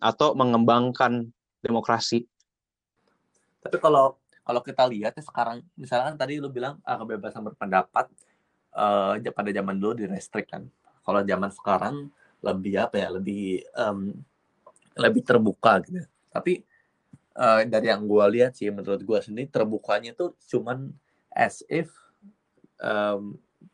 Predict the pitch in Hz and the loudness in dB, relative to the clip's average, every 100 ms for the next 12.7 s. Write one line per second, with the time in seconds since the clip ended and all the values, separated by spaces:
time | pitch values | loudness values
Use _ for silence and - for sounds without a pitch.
0 | _ _ _ _ _ _ _ _ _ _ | _ _ _ _ _ _ _ _ _ _
1 | _ - 107 117 - 107 104 135 156 - | _ -4 -2 -4 -2 2 2 2 -4 -4
2 | - 123 135 131 127 117 - 135 139 139 | 2 6 8 8 8 4 2 2 2 6
3 | 127 117 113 - 113 123 127 127 107 98 | 8 8 4 -2 4 8 8 8 4 2
4 | - 98 95 95 120 113 110 110 113 107 | 0 -2 -2 0 4 8 8 8 6 2
5 | 92 101 - 104 98 107 104 117 113 98 | -6 -6 -4 -2 2 4 2 -2 -8 -12
6 | _ - _ _ _ _ _ _ _ - | _ -20 _ _ _ _ _ _ _ -20
7 | _ _ _ _ 117 110 110 139 143 110 | _ _ _ _ 4 6 6 4 6 6
8 | 113 - _ - _ _ _ _ _ _ | 6 2 _ -20 _ _ _ _ _ _
9 | _ _ _ 117 107 107 - 147 101 95 | _ _ _ 0 2 2 2 0 -2 -2
10 | - - 120 139 127 98 92 - 90 151 | -10 -6 -6 -4 -6 -6 -10 -6 -6 -6
11 | _ 98 95 95 135 117 110 104 101 104 | _ -2 -2 -4 -6 -4 -6 -6 -6 -8
12 | - 85 82 185 - 90 82 | -8 -10 -10 -14 -6 -4 -4